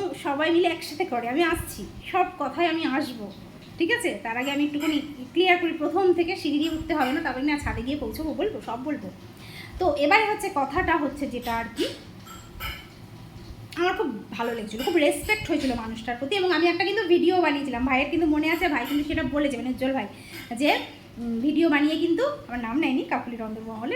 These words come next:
শুধু অন্দরমহল বলেছে। এবং কণিকা আরও একটা কথা বলেছে যে ভিডিও ওর সামনে আসে না, ও দেখে না, আমিও দেখি না কণিকা তোমার ভিডিও, আসে না আমার চোখের সামনে, কারণ যেহেতু দেখি না, আমরা না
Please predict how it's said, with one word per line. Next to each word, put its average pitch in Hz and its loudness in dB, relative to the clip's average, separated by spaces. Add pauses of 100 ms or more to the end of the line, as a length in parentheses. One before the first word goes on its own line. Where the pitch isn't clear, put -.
(120)
শুধু 349 2
অন্দরমহল 247 -2
বলেছে। 294 -2 (320)
এবং 311 2
কণিকা 320 2
আরও 262 0
একটা 349 -4
কথা 277 0
বলেছে 330 -2
যে 349 2 (100)
ভিডিও 247 -2 (120)
ওর 226 -6 (100)
সামনে 247 -4 (140)
আসে 427 -2
না, 440 4
ও - 2 (100)
দেখে - -6
না, 190 -8 (460)
আমিও 440 2
দেখি 359 4
না - 0 (140)
কণিকা 254 0 (200)
তোমার 285 2
ভিডিও, 247 0 (180)
আসে 254 0
না 339 6
আমার 320 2
চোখের 320 -2
সামনে, 254 0
কারণ 339 2
যেহেতু 311 0
দেখি 302 -2
না, 330 0 (340)
আমরা 359 4
না 311 4